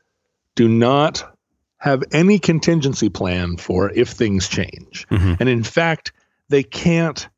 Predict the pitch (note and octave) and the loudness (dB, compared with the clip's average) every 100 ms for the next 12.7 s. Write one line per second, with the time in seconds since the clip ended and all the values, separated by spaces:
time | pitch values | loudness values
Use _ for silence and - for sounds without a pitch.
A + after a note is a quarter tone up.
0 | _ F3+ F#3+ F3+ C3+ C2 - - - A2 | _ 2 4 2 0 -6 -18 -20 -8 -8
1 | G2+ G#2+ D#2+ E2 - - - _ - _ | -6 -8 -8 -8 -12 -12 -16 _ -20 _
2 | _ _ _ _ _ _ _ - F#2 F2 | _ _ _ _ _ _ _ -6 -4 -4
3 | D#2+ D3 - A2+ C#3 D3 G#2 F2 - - | -2 -2 0 0 2 0 -2 -6 -10 -16
4 | - _ _ - A2+ A#2+ A2 D3+ A#2+ G2 | -20 _ _ -6 -6 -4 -4 -2 -2 0
5 | C#3+ D3 - - - G#2+ G2 G2+ G#2 A2 | -2 -2 -8 -14 -4 -2 0 0 0 0
6 | - F#2+ F2 G#2+ C3+ G#2+ - C3 A#2+ G#2 | 0 -4 -2 -2 0 -2 -2 -2 0 0
7 | - A#2+ - F#2 C#3 F#2+ F#2+ - - G2+ | 0 -2 -2 0 0 -2 -8 -12 -4 -4
8 | G2+ - B2 C3 C3 C#3+ A#2+ A2 A#2 - | -2 -2 2 2 2 2 0 0 -4 -2
9 | G#2+ F#3+ G#3+ F3 C#3+ D3+ D#3 C#3 E3 A3 | -2 2 2 4 2 2 0 2 2 2
10 | - D#3+ A#2+ G2 - G#2 F2 F2+ A2+ - | 0 -2 0 -2 -2 -4 -4 -4 -8 -16
11 | - - - - E3 E3+ D3+ F3+ A#3 B3+ | -20 -20 -20 0 2 4 4 4 4 4
12 | F#3 F#3 G#3+ D#3 F2+ F2 F2+ | 4 4 4 0 -2 -10 -12